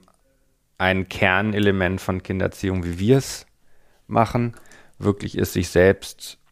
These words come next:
das persönliche Weiterentwicklung und dieses Heilen von negativen Glaubenssätzen, das Transformieren,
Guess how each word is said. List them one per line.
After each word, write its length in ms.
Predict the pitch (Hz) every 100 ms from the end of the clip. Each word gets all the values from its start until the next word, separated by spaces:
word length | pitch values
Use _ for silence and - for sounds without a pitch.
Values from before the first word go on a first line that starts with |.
| _ _ _ _ _ -
das 240 | - 110 -
persönliche 640 | 110 92 123 156 135 107
Weiterentwicklung 920 | 95 113 151 139 139 147 147 - 151 104
und 140 | 95
dieses 400 | 92 90 87 - _ _ _ _ _ -
Heilen 360 | 107 120 120
von 200 | 107 101
negativen 520 | 101 131 139 - 113 104
Glaubenssätzen, 640 | 101 101 95 - 95 92
das 140 | 82
Transformieren, 840 | - 87 82 - 85 92 110 117